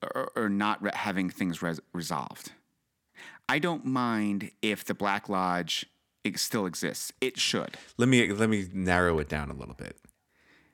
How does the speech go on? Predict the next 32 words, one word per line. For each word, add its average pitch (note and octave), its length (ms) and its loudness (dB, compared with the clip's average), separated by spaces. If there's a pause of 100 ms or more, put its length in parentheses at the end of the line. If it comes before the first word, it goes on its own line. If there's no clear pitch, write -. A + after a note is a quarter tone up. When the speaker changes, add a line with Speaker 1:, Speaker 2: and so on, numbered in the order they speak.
(180)
Speaker 1:
Should C3 340 4
Speaker 2:
you C3+ 40 4
need C3 120 4
Speaker 1:
Dale - 80 10
Speaker 2:
a - 20 4
Speaker 1:
Cooper G2+ 80 2
Speaker 2:
resolution G2 420 4
Speaker 1:
be F#2 60 0
Speaker 2:
with D#2 80 -4
Dale D2+ 140 0
Cooper, - 420 -12
Cooper? - 380 -12 (180)
Speaker 1:
Yes, - 580 -2 (140)
I G#3+ 100 2
do. C3+ 240 0 (300)
And B2+ 180 0
I A#2+ 140 0
think C3 160 -2
that's A#2+ 180 -4
why A2+ 80 0
you G2+ 140 0
have F#2+ 240 -2
season F2 300 -4
three, A#2 280 -2
Speaker 2:
Yeah. - 240 -14
Speaker 1:
because C3 480 0
it's, - 240 -2 (100)
it's, - 300 -4 (160)
I B2 60 2
mean, B2 180 2
it's A2 220 -2
told, D#3+ 560 -2